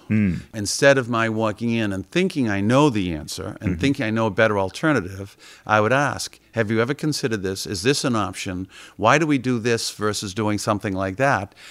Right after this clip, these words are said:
Speaker 2: When I'm mentoring individuals, young managers coming out, one of the things I say to them is, "Ask the right questions. Don't always think you know the answer.
Speaker 1: Mm.
Speaker 2: Listen to the answer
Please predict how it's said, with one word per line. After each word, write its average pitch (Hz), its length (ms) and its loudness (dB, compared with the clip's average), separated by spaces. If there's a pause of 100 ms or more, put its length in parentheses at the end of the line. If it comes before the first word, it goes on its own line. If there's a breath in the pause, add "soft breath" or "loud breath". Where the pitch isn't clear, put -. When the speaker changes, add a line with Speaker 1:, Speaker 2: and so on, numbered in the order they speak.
(200 loud breath)
Speaker 2:
When 120 180 2
I'm 180 240 6
mentoring 123 680 4
individuals, 104 500 0
young 113 240 4
managers 107 440 2
coming 95 320 -4
out, 110 300 2 (240 loud breath)
one 123 160 6
of 151 100 4
the 131 80 -4
things 120 220 0
I 104 140 0
say 107 240 -2
to - 100 -16
them 98 260 -4
is, 95 340 -6 (220)
"Ask 113 360 -2
the 113 100 0
right 98 300 2
questions. - 680 -8 (140 soft breath)
Don't 175 240 8
always 190 320 4
think - 460 2 (440)
you 135 140 8
know 151 220 10
the 147 180 6
answer. 190 320 0 (160)
Speaker 1:
Mm. 107 260 2
Speaker 2:
Listen 170 440 6
to - 100 -4
the 92 220 0
answer 92 400 -4